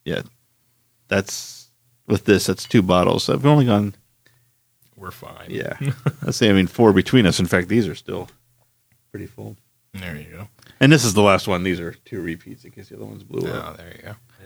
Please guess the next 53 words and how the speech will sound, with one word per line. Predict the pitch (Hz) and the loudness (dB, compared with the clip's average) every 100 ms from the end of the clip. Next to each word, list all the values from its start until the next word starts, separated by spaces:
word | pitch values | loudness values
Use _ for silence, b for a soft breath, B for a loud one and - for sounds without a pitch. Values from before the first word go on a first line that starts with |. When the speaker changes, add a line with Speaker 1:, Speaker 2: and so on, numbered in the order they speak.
| - | -2
Speaker 1:
All | - | 2
right, | 107 - | 2 4
so | 175 | 4
we | - 143 | 6 6
hit | 139 | 6
Godzilla. | - 143 120 196 330 339 262 | 6 6 8 6 8 6 6
We | 139 | 6
hit | 117 | 6
some | - 107 | 6 6
H | 107 104 | 6 6
H | 95 143 | 6 6
N | 170 | 6
stuff. | 180 202 196 196 - | 4 6 6 6 2
We | 101 87 | 4 6
Speaker 2:
Yeah, | 85 | 6
Speaker 1:
hit | 117 113 | 4 2
the | - | 0
Speaker 2:
right. | 95 | 4
Speaker 1:
theme | 143 | 6
park | 147 151 | 6 6
stuff. | 139 175 | 6 4
I | - 208 | 4 4
guess | 269 330 - | 6 4 4
I | 190 | 2
didn't | 185 247 320 196 | 4 4 4 6
really, | 190 190 185 170 b b b b b b | 8 10 8 4 b b b b b b
I | 156 | 2
mean, | 160 | 6
I'm | 151 | 8
more | 165 185 180 | 8 8 8
of | 139 | 8
a | |
Universal | 123 131 110 117 113 104 | 8 6 6 4 4 4
guy | 98 95 95 | 6 6 4
by | 92 95 104 98 95 85 _ _ - | 4 2 2 4 2 0 _ _ 2
leaps | 123 117 - | 4 6 4
and | 101 | 4
bounds | 104 104 101 95 | 6 6 6 4
in | 92 | 4
Disney, | 95 107 95 90 | 4 4 4 4
but | 92 123 | 6 6
we're | 156 | 8
both | 175 190 | 8 6
Star | - 196 170 | 6 6 8
Wars | 117 98 | 8 6
guys. | 98 95 92 | 4 4 4
So | - 139 | 4 6
what | 165 208 | 8 6
about | 165 127 113 113 110 | 8 6 8 6 4
Speaker 2:
That's | - | 2
fair. | 110 | 2
Speaker 1:
Galaxy's | 117 113 101 107 90 | 4 4 4 4 4
Edge? | 71 57 - 110 | 4 2 -4 -12